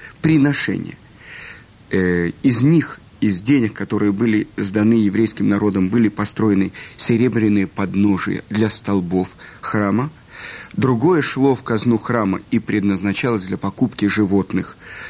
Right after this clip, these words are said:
возносимых в жертву от имени всего народа. И эти,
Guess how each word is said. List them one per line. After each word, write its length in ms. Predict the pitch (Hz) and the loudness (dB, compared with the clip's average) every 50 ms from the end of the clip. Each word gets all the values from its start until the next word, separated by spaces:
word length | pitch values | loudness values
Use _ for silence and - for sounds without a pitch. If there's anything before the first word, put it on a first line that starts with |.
| - - - | -14 -8 -4
возносимых 600 | - 107 95 98 98 98 - - - 117 110 92 | -2 0 2 2 2 2 2 2 2 2 2 0
в 60 | 85 92 | 0 -2
жертву 520 | - 104 113 107 92 - - 98 95 - - - | -2 0 -2 -2 -2 -4 -6 -6 -6 -6 -6 -6
от 180 | - 107 - | -6 -2 0
имени 240 | 113 98 95 98 95 | 0 2 2 0 0
всего 280 | 87 - - 95 98 95 | -2 -2 -2 -2 -2 -4
народа. 480 | - - - 90 95 98 107 135 165 - - - - - - - - - - - - - - - | -4 -4 -2 -2 -2 0 0 -2 -2 -4 -8 -20 -20 -20 -20 -18 -14 -14 -14 -14 -14 -6 -2 2
И 240 | 117 110 104 - - | 2 2 2 2 0
эти, 560 | - 151 175 175 - - - 127 123 120 - | 0 2 2 2 0 2 2 4 4 4 2